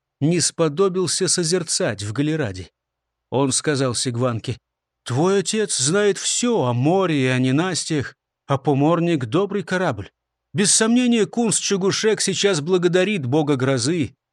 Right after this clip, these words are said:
и держит путь туда, куда направлялся». Эория сосредоточенно терла пальцами левый висок.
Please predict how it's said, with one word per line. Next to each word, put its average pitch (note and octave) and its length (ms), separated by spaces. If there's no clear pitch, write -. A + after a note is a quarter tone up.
и D#3 120
держит D3+ 560
путь - 480
туда, D3+ 340
куда E3 260
направлялся». E3 760
Эория C3+ 640
сосредоточенно C#3 920
терла C3 400
пальцами C3 540
левый B2+ 320
висок. B2 460